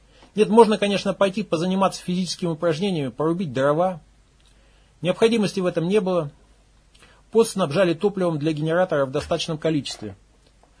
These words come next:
А генератор давал и тепло, и свет, и электричество для приготовления пищи. Ну, зима же. Иной раз так хочется посмотреть на живой огонь в печурке.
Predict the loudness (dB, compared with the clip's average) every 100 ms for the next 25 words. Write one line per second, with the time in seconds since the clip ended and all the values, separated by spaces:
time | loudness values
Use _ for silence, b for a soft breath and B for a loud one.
0 | b -6 0 2 4 4 2 4 4 4
1 | 2 -4 -2 2 2 0 -2 -4 -2 -2
2 | 0 -2 -4 -6 -6 -4 -4 -4 -6 -4
3 | -4 -2 -4 -4 -6 -8 -8 -10 -18 -20
4 | _ _ -8 -4 -4 -6 -10 -6 -2 0
5 | 0 -2 -10 -18 _ _ -2 0 2 0
6 | -2 -6 -4 -6 -4 -8 -8 -6 -6 -6
7 | -6 -6 -4 -2 -2 -2 -6 -10 -10 -10
8 | -10 -16